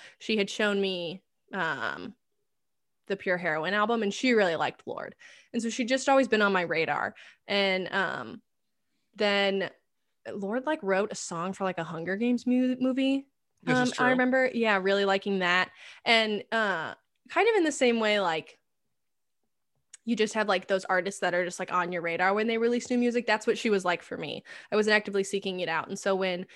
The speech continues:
Speaker 1: Greenlight came out, I was really interested in it. Um, and then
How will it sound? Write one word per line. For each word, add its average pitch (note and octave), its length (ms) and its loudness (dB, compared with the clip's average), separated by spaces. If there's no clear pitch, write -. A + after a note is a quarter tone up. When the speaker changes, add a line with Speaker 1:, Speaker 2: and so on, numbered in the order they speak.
Speaker 1:
Greenlight B3 420 4
came A3+ 180 2
out, G#3+ 140 6
I G#3 80 6
was G#3 120 0
really G3+ 140 0
interested G3 340 -4
in F#3 100 -2
it. F#3 220 -4
Um, F#3 500 -6
and G3 160 0
then F3 460 -2